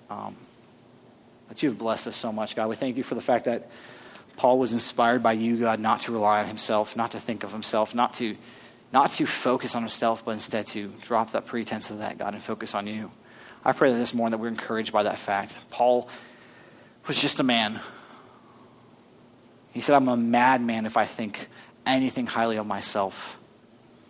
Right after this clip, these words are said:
I mean, it's sufficient." So I pray, God, that we can just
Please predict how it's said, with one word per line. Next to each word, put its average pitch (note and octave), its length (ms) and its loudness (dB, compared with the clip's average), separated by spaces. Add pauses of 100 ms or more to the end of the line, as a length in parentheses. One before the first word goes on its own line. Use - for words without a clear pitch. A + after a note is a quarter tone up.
(540)
I - 20 -10
mean, A2+ 120 -4
it's A2 120 -10
sufficient." G#2 520 -6 (560)
So B2 100 -4
I - 20 0
pray, A#2 300 2
God, G#2+ 160 4
that G#2+ 160 2
we A#2 160 -2
can A#2 140 -6
just - 260 -6